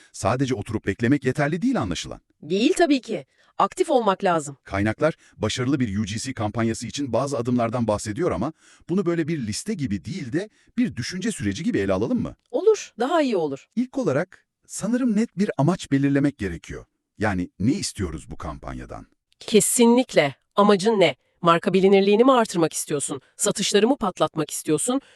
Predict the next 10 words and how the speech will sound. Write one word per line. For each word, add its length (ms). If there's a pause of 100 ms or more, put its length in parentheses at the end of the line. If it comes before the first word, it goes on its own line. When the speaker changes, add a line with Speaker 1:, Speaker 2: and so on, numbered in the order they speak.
(120)
Speaker 2:
Yoksa 480
daha 280
çok 220
marka 420
etrafında 580
bir 100
topluluk 520
hissi 240
mi 80
yaratmak? 500